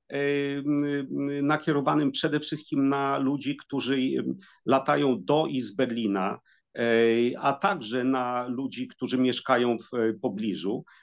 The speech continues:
E, wiele osób, e, latało, e, m, e, z Berlina, e, wielu mieszkańców, e, zachodniej Polski latało z Berlina, e, jeszcze przed budową tego lotniska, po, po prostu, e, ze względu na to, że tam były duże lotniska, tam był duży ruch,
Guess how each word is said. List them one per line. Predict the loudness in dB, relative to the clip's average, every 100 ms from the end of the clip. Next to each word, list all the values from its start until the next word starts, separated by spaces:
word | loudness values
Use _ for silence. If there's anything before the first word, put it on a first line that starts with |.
| _
E, | 2 4 6 4
wiele | 4 4 6
osób, | 4 2 -4 -6
e, | -2 0 0 -2
latało, | 0 0 2 2 4 4 2 2 -2
e, | -2
m, | -2 -2 -2 0 0
e, | -4 -4 -2 0 0 -2 -6 -8
z | 0
Berlina, | 0 2 4 6 6 4 0 -4 _ _
e, | -2 0 2
wielu | 2 2 4
mieszkańców, | 4 2 0 -2 -4 -6 -4
e, | -2
zachodniej | 0 -2 -2 -2 -2
Polski | 0 -2 0 2
latało | 2 4 4 2
z |
Berlina, | 2 0 2 4 4 0 -4 _ _
e, | -2 2 2
jeszcze | 2 2 2 0 0 2 2 0 -6 -4
przed | 0 0 -2 -10
budową | -8 -4 -2 -2 -4
tego | -4 0
lotniska, | -2 -2 -4 -2 -4 -2
po, | 0 2 0 -2 _
po | -2
prostu, | 0 2 2 0 -2 0 2 2
e, | 0 0 0
ze | -2
względu | -2 0 0 2
na | -2 -2
to, | -4
że | -2 -4
tam | -2 -2 0
były | 2 0
duże | 0 -2 0
lotniska, | -2 -2 -4 -2 -4
tam | 0 0
był | 0 -2
duży | -2 0 0
ruch, | 0